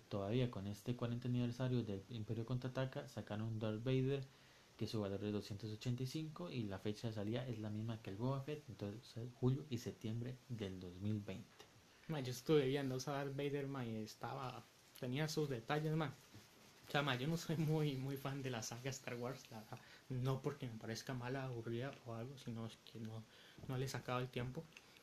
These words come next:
Speaker 2: a ver sus películas. Debería aprovechar ahora que está en Amazon y ahora que uno está en la casa.
Speaker 1: Sí, este, em,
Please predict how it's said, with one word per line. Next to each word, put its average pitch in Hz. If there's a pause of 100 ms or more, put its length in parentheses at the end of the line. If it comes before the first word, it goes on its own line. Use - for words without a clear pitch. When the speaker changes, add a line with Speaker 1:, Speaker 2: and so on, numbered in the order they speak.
(640)
Speaker 2:
a 123
ver 113
sus 131
películas. 139 (380)
Debería 123
aprovechar 135
ahora 151
que 156
está 151
en 151
Amazon 170 (880)
y 156
ahora 131
que -
uno 131
está 131
en 127
la 127
casa. 127 (640)
Speaker 1:
Sí, 120
este, 104 (140)
em, 107